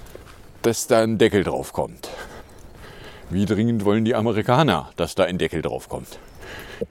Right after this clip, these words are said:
Das ist das, was ich nicht einschätzen kann. Äh, dass, äh, Assange sich jetzt irgendwie als der Held darstellen will, der er nie war.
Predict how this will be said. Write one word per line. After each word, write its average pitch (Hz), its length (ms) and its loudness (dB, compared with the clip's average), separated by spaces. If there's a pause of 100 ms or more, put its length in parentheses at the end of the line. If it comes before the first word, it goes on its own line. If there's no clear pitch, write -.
(120)
Das 101 320 2
ist 131 260 -4
das, 104 200 2
was 104 120 -4
ich 113 80 -2
nicht 98 180 -2
einschätzen 160 420 2
kann. 190 180 2 (1400)
Äh, 98 220 4
dass, - 580 0
äh, 90 300 4 (1160)
Assange 107 360 2
sich 110 240 -2
jetzt 110 180 -2
irgendwie 110 340 0
als - 200 -4
der 85 120 0
Held 123 280 2
darstellen 120 500 2
will, 123 140 2
der 92 280 2
er 90 120 0
nie 85 280 -8
war. 107 300 6